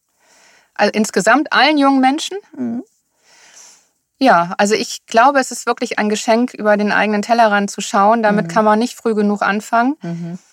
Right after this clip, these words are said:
Speaker 1: Ich hab damit relativ spät angefangen,
Speaker 2: Mhm.
Speaker 1: dadurch, dass
Speaker 2: Mhm.
Speaker 1: ich auf die
Speaker 2: Mhm.
Speaker 1: Insel Sylt kam
Speaker 2: Mhm.
Speaker 1: und
Speaker 2: Mhm.
Speaker 1: da reingegangen bin. Und ich find, man kann viel früher sich da
Speaker 2: Mhm.
Speaker 1: etwas trauen
Speaker 2: Mhm.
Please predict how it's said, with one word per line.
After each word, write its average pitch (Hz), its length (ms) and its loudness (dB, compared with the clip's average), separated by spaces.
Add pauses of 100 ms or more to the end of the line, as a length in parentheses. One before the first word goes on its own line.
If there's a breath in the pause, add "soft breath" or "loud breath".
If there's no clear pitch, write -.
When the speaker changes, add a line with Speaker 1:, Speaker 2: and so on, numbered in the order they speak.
(120)
Speaker 1:
Ich 214 180 -4
hab 285 120 0
damit 262 340 0
relativ 247 400 0
spät - 380 -4
angefangen, 196 720 -2
Speaker 2:
Mhm. 175 80 -4
Speaker 1:
dadurch, 196 300 0
dass 196 180 0
Speaker 2:
Mhm. 180 80 -4
Speaker 1:
ich 175 340 -6
auf 196 140 0
die 185 80 -4
Speaker 2:
Mhm. 180 60 -2
Speaker 1:
Insel 196 160 0
Sylt 202 280 -2
kam 196 380 0
Speaker 2:
Mhm. 185 60 -4
Speaker 1:
und 196 120 -2
Speaker 2:
Mhm. 180 40 -4
Speaker 1:
da 190 280 2 (460 loud breath)
reingegangen 208 480 2
bin. 226 120 0
Und 208 100 0
ich 208 120 -6
find, 226 120 -2
man 220 140 2
kann 214 380 -2
viel 269 200 -2
früher 208 480 0 (140)
sich 190 220 -6
da 196 80 2
Speaker 2:
Mhm. 170 60 2
Speaker 1:
etwas 202 280 -2
trauen 208 460 2
Speaker 2:
Mhm. 175 320 -10